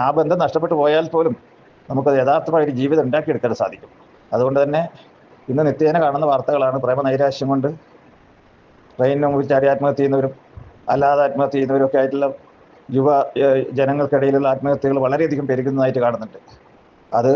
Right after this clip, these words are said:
സമൂഹത്തോടും പഠിച്ചവനോടും അവനവൻ്റെ കുടുംബത്തോടും ഒക്കെ ചെയ്യുന്ന ഒരു അനീതിയായിട്ട്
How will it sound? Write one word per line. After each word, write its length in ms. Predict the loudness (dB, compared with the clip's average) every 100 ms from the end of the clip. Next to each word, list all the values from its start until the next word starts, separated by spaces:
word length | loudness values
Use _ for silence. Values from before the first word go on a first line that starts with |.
| 0 -8 -20 -20 -20 -20 -20 -20 -6
സമൂഹത്തോടും 580 | -2 0 -2 0 0 0 -4 -6
പഠിച്ചവനോടും 600 | -4 0 0 2 0 -2 -6 -8 -4
അവനവൻ്റെ 300 | 0 0 0
കുടുംബത്തോടും 500 | 0 -2 -2 -2 -2 -4
ഒക്കെ 260 | -6 -4 -4 -2
ചെയ്യുന്ന 200 | -2 0 2
ഒരു 60 | 2
അനീതിയായിട്ട് 500 | 0 0 0 0